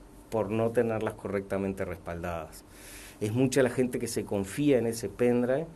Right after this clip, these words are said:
copié todo al pendrive y después perdí el pendrive. Y me quedé sin los documentos,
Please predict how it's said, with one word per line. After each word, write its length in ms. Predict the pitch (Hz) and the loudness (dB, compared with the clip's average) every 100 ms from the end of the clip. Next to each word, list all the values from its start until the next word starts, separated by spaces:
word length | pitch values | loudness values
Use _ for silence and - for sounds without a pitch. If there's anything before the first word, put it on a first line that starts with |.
| - - - - | -20 -20 -20 -6
copié 340 | 107 98 120 131 | -4 2 6 6
todo 260 | 135 135 | 6 6
al 120 | 120 113 | 6 6
pendrive 440 | 123 123 131 139 | 4 4 0 -2
y 100 | 110 | -4
después 340 | 98 92 113 117 - - | -6 -4 -6 -8 -12 -12
perdí 400 | 87 87 120 117 | -8 0 2 4
el 100 | 90 | 2
pendrive. 480 | 113 113 87 - - - - 135 | 0 -2 -2 -10 -20 -20 -18 -6
Y 100 | 101 | -2
me 140 | 98 | -2
quedé 240 | 90 95 101 | 0 0 0
sin 280 | - 123 120 | 0 2 2
los 100 | 113 | 2
documentos, 880 | 107 110 110 110 113 113 113 110 | 0 -2 -2 0 0 -2 -4 -6